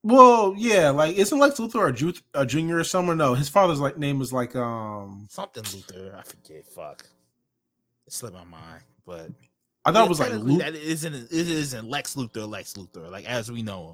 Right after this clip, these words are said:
Speaker 2: him. You know what I mean?
Speaker 1: Yeah, Lex Luthor, like, is a junior. Like, he has a junior. Or there's a junior who came from another multiverse or some shit like that. There's way too many fucking names and juniors. All right. Um, ah,
Speaker 2: Lionel
Speaker 1: shit, what?
Speaker 2: Luthor.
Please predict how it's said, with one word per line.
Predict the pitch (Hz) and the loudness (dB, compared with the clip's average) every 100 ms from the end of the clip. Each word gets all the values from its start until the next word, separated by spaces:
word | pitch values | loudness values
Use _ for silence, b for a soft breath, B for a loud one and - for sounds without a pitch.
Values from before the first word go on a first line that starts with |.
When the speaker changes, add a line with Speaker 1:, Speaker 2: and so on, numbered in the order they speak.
| 82 | -18
Speaker 2:
him. | |
You | 104 | -14
know | 110 | -12
what | 110 | -12
I | 110 | 2
mean? | 175 | 6
Speaker 1:
Yeah, | 170 139 127 113 113 139 _ | 8 6 4 -2 -6 -16 _
Lex | 190 254 | 4 6
Luthor, | 311 254 | 6 6
like, | 208 170 | 4 4
is | 160 143 | 4 2
a | |
junior. | 131 139 160 143 135 | 2 2 2 2 0
Like, | 120 123 | -2 -4
he | 160 | -2
has | 135 135 | 0 0
a | 131 | -2
junior. | 120 127 123 120 120 120 | 0 0 0 0 -2 -4
Or | 117 | -4
there's | 123 127 | -2 -2
a | 120 117 | -2 -6
junior | 113 127 127 120 | -2 0 2 0
who | 117 | -2
came | 139 120 | -4 -4
from | 123 | -4
another | 120 120 | -4 -4
multiverse | 117 113 113 123 113 107 | -4 -6 -4 -4 -4 -10
or | 110 | -10
some | 117 110 | -12 -10
shit | 131 | -8
like | 117 120 | -8 -6
that. | 123 110 - B - | -4 -6 -8 B -8
There's | 165 | 0
way | 208 | 0
too | 196 | 0
many | 180 | -2
fucking | 143 - 151 117 | 0 2 2 0
names | 120 117 104 104 | -6 -6 -8 -10
and | 113 | -10
juniors. | 107 123 104 98 - - - - | -4 -4 -4 -8 -10 -10 -12 2
All | 131 | 6
right. | 127 123 139 - - B B B B B B _ | 6 6 0 -8 -14 B B B B B B _
Um, | 160 156 151 143 139 131 127 123 120 113 120 147 _ _ _ _ _ - | 6 8 8 8 6 4 4 2 0 -4 -10 -14 _ _ _ _ _ -6
ah, | - | -4
Speaker 2:
Lionel | 135 151 139 | -2 -2 -2
Speaker 1:
shit, | 156 | -2
what? | 123 185 | 0 -2
Speaker 2:
Luthor. | 101 101 | -6 -16